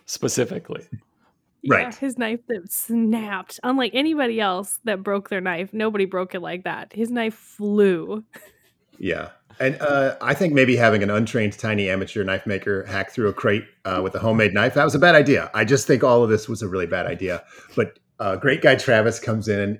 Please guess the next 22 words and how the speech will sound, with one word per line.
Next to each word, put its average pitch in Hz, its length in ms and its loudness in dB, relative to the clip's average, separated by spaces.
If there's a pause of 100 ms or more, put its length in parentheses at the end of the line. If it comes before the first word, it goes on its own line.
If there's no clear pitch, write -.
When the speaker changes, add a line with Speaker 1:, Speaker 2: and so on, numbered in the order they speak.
Speaker 3:
and 101 240 -6
he's 110 240 -6
like, 101 240 -2
"Gotta 120 200 2
say 170 160 -6
something 98 240 -6
to 92 60 -6
make 92 160 -6
this 98 100 -10
guy 95 140 -2
feel 131 200 2
better." 107 220 0
So 117 140 -4
he 98 60 -2
says, 110 280 -4 (300)
"You're, 110 200 0 (600)
<laughs> - 160 2
you 127 320 4
had 127 200 2
good 151 260 2
edge 131 260 4
geometry." 107 600 0